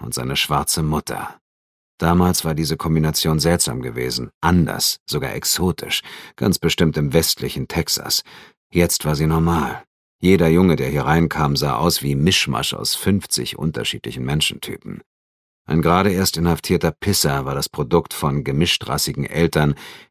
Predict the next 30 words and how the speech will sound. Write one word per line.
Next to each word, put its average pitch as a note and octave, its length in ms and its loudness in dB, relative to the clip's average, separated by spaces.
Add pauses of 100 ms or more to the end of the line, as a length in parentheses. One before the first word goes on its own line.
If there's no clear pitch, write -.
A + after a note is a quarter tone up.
die C2 80 -8
wiederum D#2+ 320 4
ebenfalls D2+ 640 0
Kinder C#2 380 2
nicht D#2 300 0
traditioneller C2+ 680 -4
Verbindungen A#1+ 640 -4
gewesen - 460 -10
waren. - 420 -10 (500)
Also D#2+ 300 2
war E2+ 140 4
der D#2 120 4
neue E2 300 6
Junge E2+ 440 4 (100)
ein - 180 -2
Idiot, D#2 600 2
der A1+ 120 -6
einen C2+ 200 -6
Ladenbesitzer C2+ 840 -2
wegen C#2 180 -2
einer C#2 220 -4
Tüte D2 320 -4
Twizzlers D2+ 640 -2
weggepustet - 680 -6
hatte, - 220 -4
die B1 140 -8
er A#1 140 -6
hatte B1+ 180 -8
mitgehen C#2 360 -4
lassen. C2 360 -2